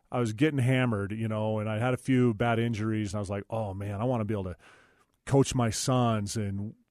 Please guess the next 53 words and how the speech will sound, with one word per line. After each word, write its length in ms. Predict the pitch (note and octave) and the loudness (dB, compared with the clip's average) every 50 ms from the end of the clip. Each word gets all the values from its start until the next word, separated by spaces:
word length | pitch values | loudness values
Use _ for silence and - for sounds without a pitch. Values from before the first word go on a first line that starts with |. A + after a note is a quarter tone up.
| _ _ _ - _ _ _ _ - | _ _ _ -20 _ _ _ _ -6
hunt 540 | A2+ F#2 B2+ C#3 C3 B2+ B2 A2+ - - B2 | 0 2 4 6 6 4 4 2 -2 -2 -2
and, 320 | A#2 A2 G#2+ G#2 G#2 G#2+ | -2 -2 -2 -4 -6 -4
you 80 | - C3+ | -2 -2
know, 80 | A#2 A2 | 0 4
work 240 | A2+ C#3 C3+ - | 4 4 4 4
on 120 | C3+ B2+ B2 | 2 2 2
the 80 | A#2 | 2
farm 580 | - - C#3 C3 B2+ B2+ B2 B2 A#2+ A#2+ A2 G#2+ | 2 2 2 2 4 4 4 4 4 2 2 0
and, 200 | G#2+ G#2 G#2+ B2+ | -2 -4 -4 -4
you 80 | C#3+ C3+ | -4 -2
know, 100 | A#2+ G#2+ | -2 0
have 200 | A2+ C3 C3+ B2 | 0 0 2 0
a 80 | A2+ | 0
good 340 | G#2+ G2 C#3 C#3 C3 B2 G2 | 0 2 4 4 4 2 0
physical 460 | - - C#3+ C3+ A2+ A#2 A#2 A2 G#2+ | 0 0 2 2 2 2 0 2 2
life." 380 | A2+ A#2 C3+ D3 C#3 A#2 - - | 4 4 6 6 4 4 2 -2
And 80 | A2 | -4
I 80 | A2 G#2+ | -4 -4
started 220 | - - B2+ A#2 | -2 -2 -2 -2
thinking, 180 | A2+ A2+ G#2+ G2+ | -2 -2 -2 -2
"Man, 120 | A#2 A2+ | -2 -2
I 100 | G#2+ A#2 | -2 -2
need 180 | E3 F#3+ C#3+ F2 | -2 -2 -2 -2
to, 200 | G2+ G2 F#2 F#2 E2+ | -4 -6 -6 -6 -6
I 80 | G#2+ | -6
probably 260 | - - D3 B2+ A#2 A#2 | -4 -2 -2 0 0 0
ought 160 | G#2+ G2+ G2 | -2 -2 -4
to 120 | - - F#2+ | -6 -4 -2
hang 160 | A#2+ B2 A2 | -2 -2 0
it 100 | F#2+ F2+ | 2 4
up," 400 | D3 G3 F#3+ - - - - - - _ - | 4 4 4 2 -2 -8 -18 -20 -18 _ -8
right? 340 | G2+ G2+ G#2 A#2 D3 F3 - _ - - - - - - - - _ _ _ - | -4 -2 0 0 0 -2 -4 _ -20 -20 -20 -20 -20 -20 -20 -20 _ _ _ -4
And, 320 | - B2+ B2 A#2+ A#2+ A#2 B2 | -2 0 2 2 0 0 0
you 100 | B2 A#2+ | 0 0
know, 100 | A#2 A2 | 0 -2
'cause 140 | - - - | -4 -2 -2
you'd 160 | B2 A#2 G2 | 0 0 2
see 140 | - D#3 D#3 | 2 4 4
those 160 | C#3 A#2+ G2+ | 6 4 4
guys 320 | F#2 B2+ A#2+ B2 B2 A2 | 2 2 4 4 4 2
that 80 | A2+ A#2 | 0 -2
were 60 | G#2 | -2
just 260 | F#2+ A2+ G#2 - - | -2 -4 -4 -4 -4
walking 360 | B2 A2+ A#2+ A#2+ A2+ - A#2 | 0 2 2 2 2 0 -2
around 220 | A2+ G#2+ G2 F#2 - | -4 -4 -4 -6 -8
crippled 400 | - - E3+ F3 - C3+ A#2 - | 0 2 2 4 4 0 0 0
'cause 120 | - G#2 | -2 -4
they 100 | G#2 G#2+ | -2 -2
just 180 | A2 A2+ F#2+ - | -2 -2 -4 0
hung 220 | - C3 B2+ A#2+ | 0 0 2 2
on 300 | B2+ C3 B2+ A2+ G#2 F#2+ | 2 2 2 0 0 -4
too 300 | - - - C3+ A#2+ G#2+ | -4 0 0 2 2 2
long. 540 | G2+ G#2+ A2 A#2+ A#2+ G#2+ F#2 F2 E2+ D#2+ | 0 0 0 0 0 0 -2 -6 -8 -12